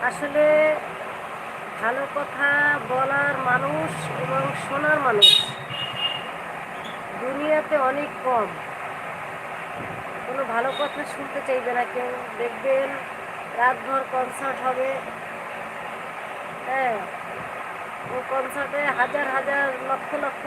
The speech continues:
মানুষ যাবে, কিন্তু কারো ভালো কথা শুনবে না। এই হচ্ছে একটা প্রবলেম। গান বাজনা ছেড়ে দিতাম, তাহলে এখানে লোক দিয়ে ভরে যেত। গান গাইতাম, তাহলে লোক দিয়ে ভরে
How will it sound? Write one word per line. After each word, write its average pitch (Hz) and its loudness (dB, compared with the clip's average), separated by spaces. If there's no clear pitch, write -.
মানুষ 240 2
যাবে, 208 2
কিন্তু 254 -4
কারো 262 2
ভালো 254 0
কথা 285 -2
শুনবে 247 -2
না। 175 -2
এই 240 0
হচ্ছে 262 -4
একটা 247 -4
প্রবলেম। 214 0
গান 233 2
বাজনা 269 2
ছেড়ে 277 0
দিতাম, 277 2
তাহলে 254 4
এখানে 277 -2
লোক 262 4
দিয়ে 269 2
ভরে 226 2
যেত। 202 -2
গান 233 2
গাইতাম, 277 4
তাহলে 254 2
লোক 262 2
দিয়ে 262 4
ভরে 240 2